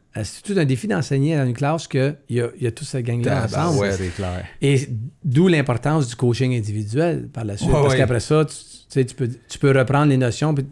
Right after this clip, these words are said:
Speaker 1: puis l'adapter, oui, au projet, mais aussi à la personne,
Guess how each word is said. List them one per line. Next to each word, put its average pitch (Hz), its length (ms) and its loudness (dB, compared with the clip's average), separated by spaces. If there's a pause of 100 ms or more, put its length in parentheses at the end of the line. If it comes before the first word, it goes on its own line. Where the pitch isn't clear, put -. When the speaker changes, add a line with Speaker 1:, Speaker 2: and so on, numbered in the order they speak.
Speaker 1:
puis 123 120 -2
l'adapter, 131 840 2
oui, 139 200 6
au 135 100 6
projet, 123 420 2
mais 135 180 2
aussi 120 260 -2
à 143 60 0
la 123 120 -2
personne, 143 460 -2